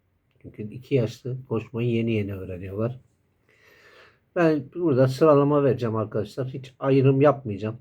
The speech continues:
sevgili dostlar. Sevgili Cemal Süberk YouTube ailesi. Bir numaralı Bakşi. İki numaralı Çeki Gör. Dört numaralı Karşıyaka Gör.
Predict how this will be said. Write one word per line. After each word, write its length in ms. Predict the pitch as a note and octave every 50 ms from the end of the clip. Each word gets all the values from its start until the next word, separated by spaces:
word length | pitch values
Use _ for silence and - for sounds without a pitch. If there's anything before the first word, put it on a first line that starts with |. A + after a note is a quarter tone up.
| - _ _
sevgili 420 | - A2+ G#2+ G#2+ G#2 A2 G#2+ G#2
dostlar. 500 | A2 G#2+ G2 - - A#2+ A#2+ B2+ B2+ - _ _
Sevgili 480 | _ - - A2+ A2 A2 A2 A2+ A2+ G#2+
Cemal 300 | G#2+ A2 G#2+ A2+ A2+ G#2+
Süberk 420 | G#2 - B2 G#2+ G#2 G#2+ G#2+ - _ _ _ _ _ _ _ -
YouTube 380 | G#2+ G#2+ G#2 - - B2+ - A2
ailesi. 520 | G#2 G2 F#2+ F#2 F#2+ - - A#2+ B2 C3 C3 - _ _ _ _ _ _ _ _ _ _ _ _ _ _ _ _ _ _ _ _ - D#3
Bir 160 | D3+ D3 C#3+
numaralı 380 | C#3+ C3+ C3+ C3 C3 B2+ B2+
Bakşi. 540 | C3 C3 B2+ B2+ C3 - - A#2+ G#2+ - - - _ _ _ _ _ _ _ _ _ _ _ _ _ _ _ _ _ _ _ _ _ _ _ _ _ _ _ _ _ _ _ _ _ _ _ -
İki 300 | - C3+ C3 - E3+ D#3+
numaralı 580 | D3+ D3+ D3 C#3+ C3+ C3+ C3 C#3 D3 C#3+ C#3 - _ _ _ _ _ _
Çeki 400 | - - D#3 C#3+ C3 - C3 G#2+
Gör. 320 | G#2+ G#2+ G#2 B2 B2+ - - - _ _ _ _ _ _ _ _ - B2+ C3 C3 - _ _ _ _ _ _ _ _ _ - B2 A#2+
Dört 300 | C3+ D3 D#3+ D#3 - -
numaralı 460 | D#3 D3 C#3+ C#3 C3+ C3+ C#3 C#3+ C3+
Karşıyaka 560 | - C#3 C3 C3 C3 - - C#3+ B2 B2 A2+
Gör. 420 | G#2 G2 G#2+ A2 B2 C3 C3 -